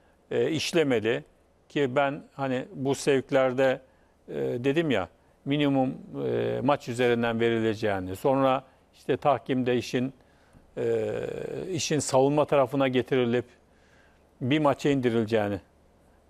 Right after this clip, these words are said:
e, düşünüyorum dedim. E, Trabzonspor'un da tabii ki burada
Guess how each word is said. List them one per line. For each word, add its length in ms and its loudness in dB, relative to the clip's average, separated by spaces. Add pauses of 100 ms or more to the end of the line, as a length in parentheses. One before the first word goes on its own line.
e, 280 -2 (160)
düşünüyorum 600 4
dedim. 280 0 (720)
E, 120 -6
Trabzonspor'un 760 0
da 60 -2
tabii 220 0
ki 160 -6
burada 380 2